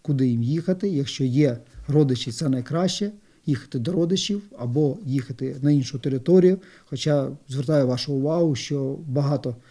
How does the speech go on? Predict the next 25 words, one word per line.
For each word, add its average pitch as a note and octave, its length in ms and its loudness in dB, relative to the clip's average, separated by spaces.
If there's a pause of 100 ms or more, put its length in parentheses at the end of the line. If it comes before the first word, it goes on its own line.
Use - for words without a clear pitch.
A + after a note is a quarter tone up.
(180)
місць, D3+ 480 2
е, C#3 40 -4 (140)
дуже C#3 380 2
вже, C3+ 320 0 (160)
е, - 40 -16 (160)
перенасичено D3 720 0
і D3 120 -2
заповнено. A#2+ 540 -2 (640)
Тому C3+ 240 -2
чи D3 180 -2
є E3 160 6
така D3+ 240 0
необхідність C#3+ 540 0
евакуації, D#3 600 -2
вирішувати C#3 520 0
кожному C3+ 440 0 (320)
особисто C#3 640 -2
і C#3 100 -4
окремо. B2 400 -8 (800)
Ще - 180 2
раз C#3 120 0
повторюю, B2+ 340 -4
це F3 180 2
не D3+ 120 4
фейк, D3+ 340 -2